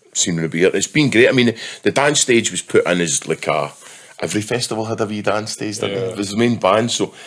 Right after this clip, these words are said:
Speaker 1: it's kinda grown for there. I mean, there's been a few people running it. Luckily enough, it sort of fell at our door.
Speaker 2: Yeah.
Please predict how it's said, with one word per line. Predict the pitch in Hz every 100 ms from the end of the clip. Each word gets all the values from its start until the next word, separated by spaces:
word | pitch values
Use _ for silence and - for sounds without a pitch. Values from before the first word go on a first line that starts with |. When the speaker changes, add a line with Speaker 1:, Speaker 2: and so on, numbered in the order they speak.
| - - -
Speaker 1:
it's | 85
kinda | - 151 135
grown | - 90 95
for | 87 78
there. | 80 117
I | 123
mean, | 104
there's | 98
been | - 98
a |
few | - 117
people | - 107 80
running | 80 95
it. | 95 - - - -
Luckily | 90 - -
enough, | 120 78
it | -
sort | - -
of |
fell | - 80 78
at | -
our | 80
door. | - 78 95 113 -
Speaker 2:
Yeah. | 107 101 92